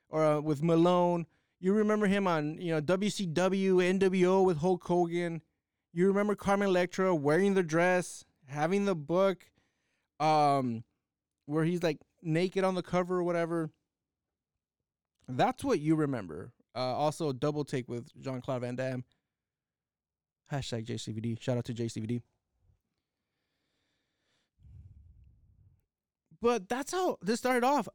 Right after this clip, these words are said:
how good Dennis Rodman was.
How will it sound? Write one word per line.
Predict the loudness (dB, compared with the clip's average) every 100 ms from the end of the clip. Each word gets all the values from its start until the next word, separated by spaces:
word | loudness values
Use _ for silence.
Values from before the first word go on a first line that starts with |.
| -14
how | -6 0 2 2
good | 2 2 2 0 -8 -4
Dennis | -2 0 -2 0
Rodman | 0 2 0 -2
was. | -2 -2 -6 -14